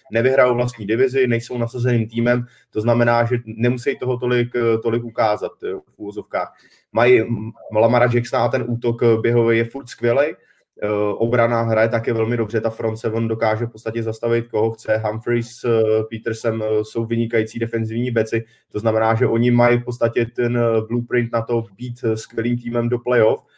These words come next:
A navíc si myslím, že to, že nejsou nasazenou jedničkou, že nemají prostě sérii x výher v řadě, tak jim nebude tolik svazovat ruce jako v loňském roce, že se od nich tolik nečeká a že to může být ten rozhodující moment a já čekám, že Ravens budou hodně silným soupeřem v playoff.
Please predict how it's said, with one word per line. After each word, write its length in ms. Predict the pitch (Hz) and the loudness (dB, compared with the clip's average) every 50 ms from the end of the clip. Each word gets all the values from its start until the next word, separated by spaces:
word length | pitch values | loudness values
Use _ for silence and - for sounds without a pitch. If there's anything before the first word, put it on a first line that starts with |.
| _ _ _ | _ _ _
A 100 | - 107 | 0 2
navíc 340 | 113 113 110 123 120 120 - | 4 4 4 2 0 -2 -4
si 60 | 131 | -6
myslím, 300 | 120 113 - - 123 117 | -6 -6 -4 -4 -2 -2
že 100 | 117 120 120 - | 0 -2 -2 0
to, 300 | 120 117 113 117 113 113 110 - | 2 2 4 4 2 0 0 0
že 180 | 120 113 110 | 0 2 2
nejsou 440 | 110 113 110 110 - - 123 120 113 | 2 0 -4 -4 -4 -4 -4 -4 -2
nasazenou 540 | 110 113 113 117 120 110 117 113 113 117 110 | -2 -4 -4 -4 -4 -2 -2 -2 0 0 -2
jedničkou, 680 | 110 107 117 120 120 - - 123 117 113 113 113 110 | -2 -4 -6 -8 -8 -6 -2 0 2 2 2 0 0
že 100 | 110 120 | -2 -2
nemají 320 | 107 107 110 113 110 110 110 | -4 -2 -2 0 0 0 0
prostě 320 | - 110 113 113 - 117 | -2 -4 -6 -6 -8 -12
sérii 680 | 113 - 113 107 107 107 110 113 113 113 110 107 - - | -8 -2 0 2 2 2 2 2 2 2 0 0 -2 -6
x 260 | - 117 117 - - | -8 -8 -8 -12 -12
výher 280 | 113 113 110 117 117 117 | -8 -2 0 2 2 2
v 40 | |
řadě, 340 | 110 117 107 101 110 113 113 - _ _ _ _ _ | 2 2 2 2 2 2 0 -2 _ _ _ _ _
tak 160 | - 107 - | -2 0 2
jim 80 | 120 113 | 2 2
nebude 280 | 110 110 104 113 117 113 | 2 2 2 2 2 2
tolik 260 | - 110 110 107 - | 2 2 0 0 2
svazovat 420 | - 110 107 - 107 110 110 110 | 0 0 0 2 2 2 2 2
ruce 220 | 113 113 113 - 113 | 0 -4 -2 0 0
jako 240 | 110 110 113 117 | 0 2 0 -2
v 60 | 110 110 | -2 0
loňském 360 | 110 110 107 - - 117 113 | -2 -2 -2 -6 -6 -2 -2
roce, 260 | 110 107 - 113 107 | -2 -2 0 -2 -2
že 120 | 107 110 | -2 -4
se 120 | 107 - 104 | -4 -4 -6
od 100 | 101 107 | -6 -6
nich 140 | 117 117 - | -6 -6 -6
tolik 240 | - 110 117 117 | -2 -2 -2 -2
nečeká 480 | 123 117 113 - 117 - - 101 104 107 - - _ _ _ | -2 -4 -4 -4 -4 -2 0 0 0 0 -2 -8 _ _ _
a 100 | - 113 | -4 0
že 200 | 113 117 113 110 | 2 2 0 2
to 120 | 113 120 | 0 0
může 180 | 117 113 117 120 | 0 0 0 0
být 160 | 113 113 113 | -2 -4 -2
ten 140 | - 117 117 | -2 0 2
rozhodující 520 | 117 113 110 110 113 110 104 98 - 120 | 4 2 2 2 0 -2 -2 -6 -6 -2
moment 340 | 120 110 107 107 104 104 104 | -2 0 0 0 -2 0 0
a 120 | 104 104 | 0 2
já 180 | 104 104 104 104 | 2 2 2 0
čekám, 380 | 107 - 117 - 107 104 113 110 | -2 -4 -6 -6 -4 -4 -4 -2
že 80 | 117 | 0
Ravens 280 | 107 104 101 107 110 107 | 0 0 0 -2 -6 -4
budou 300 | - 107 107 110 107 107 | -4 0 2 4 4 2
hodně 240 | 107 98 101 120 120 | 2 -2 -4 -6 -6
silným 280 | 120 104 92 92 90 | -6 -6 -8 -8 -10
soupeřem 380 | - - 87 - - 90 95 87 | -12 -16 -16 -16 -14 -12 -12 -14
v 100 | - _ | -10 _
playoff. 280 | 87 87 85 90 - | -4 -4 -4 -4 -6